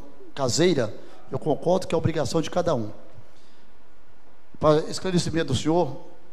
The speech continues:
nós já fizemos a limpeza do Rio Paranaíba só em dois mil e dezessete, através da amai, através do Corpo de Bombeiro, através da Endemias, três vezes. Aquela ação que vocês falaram lá. Eu só fiz essa pergunta para vocês,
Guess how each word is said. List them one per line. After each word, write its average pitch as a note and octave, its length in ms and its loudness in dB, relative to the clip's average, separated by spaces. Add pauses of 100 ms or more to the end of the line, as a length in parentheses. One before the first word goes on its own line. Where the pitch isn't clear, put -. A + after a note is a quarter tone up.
(140)
nós C#3+ 200 0
já E3 80 2
fizemos D#3+ 420 4
a C#3+ 40 6
limpeza C#3+ 340 2
do C3+ 60 2
Rio C3+ 160 8
Paranaíba C3 480 0
só F#3+ 340 0
em F3 100 -2
dois D3 180 2
mil C#3 100 2
e - 20 2
dezessete, - 720 -2
através C3+ 420 0
da A#2 120 2
amai, C3+ 260 2
através C3 320 0
do B2 60 0
Corpo - 220 -2
de C#3+ 60 -2
Bombeiro, B2+ 380 2
através B2 320 0
da C3 80 0
Endemias, B2 500 0 (320)
três F3+ 280 0
vezes. - 400 -4 (580)
Aquela C#3+ 300 -2
ação E3 280 4
que D#3 80 0
vocês C#3+ 540 -2 (140)
falaram C3 340 2
lá. G#2 180 -2 (800)
Eu D3+ 120 -2
só G3+ 180 2
fiz G3+ 180 0
essa G3 80 -2
pergunta C#3+ 380 0
para C3 100 0
vocês, A#2+ 520 0